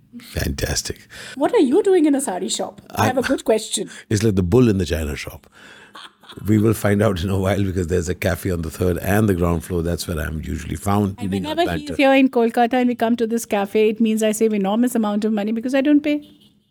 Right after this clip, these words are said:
Speaker 2: <laughs>
Speaker 1: So, Al Shukran Bandhu, Al Shukran Zindagi. If you like this video, give it a like, share it with others,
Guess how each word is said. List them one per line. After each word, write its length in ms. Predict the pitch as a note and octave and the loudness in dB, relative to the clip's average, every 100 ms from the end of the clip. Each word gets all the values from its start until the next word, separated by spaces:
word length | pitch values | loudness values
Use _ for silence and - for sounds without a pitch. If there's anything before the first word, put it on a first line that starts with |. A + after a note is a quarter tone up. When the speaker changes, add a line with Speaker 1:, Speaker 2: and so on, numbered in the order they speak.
| _ _ | _ _
Speaker 2:
<laughs> 640 | - - - - - D4 - | -14 -12 -10 -10 -4 0 0
Speaker 1:
So, 380 | - - - - | -2 -4 -2 0
Al 80 | - | 0
Shukran 420 | F#2 A#2 - A#2 | 2 2 2 2
Bandhu, 360 | G2 F#2 F#2+ F#2 | 2 2 2 2
Al 60 | F2+ | 0
Shukran 380 | - F2 F#2 E2 | -4 -2 0 0
Zindagi. 340 | E2 D#2+ E2 | -2 -2 -2
If 140 | D#2+ - | -4 -4
you 100 | E2+ | -2
like 240 | E2+ E2+ | -2 -2
this 160 | F2+ D#2 | -2 -2
video, 260 | D#2 D2 | -2 -4
give 160 | D#2 E2+ | -2 -2
it 100 | D#2+ | -2
a 60 | E2 | -2
like, 260 | D#2+ D#2 | -2 -4
share 280 | - G#2+ F#2 | -4 -4 -2
it 120 | E2 | -2
with 140 | E2 D#2 | -4 -4
others, 380 | D2+ D2+ D#2 | -4 -4 -6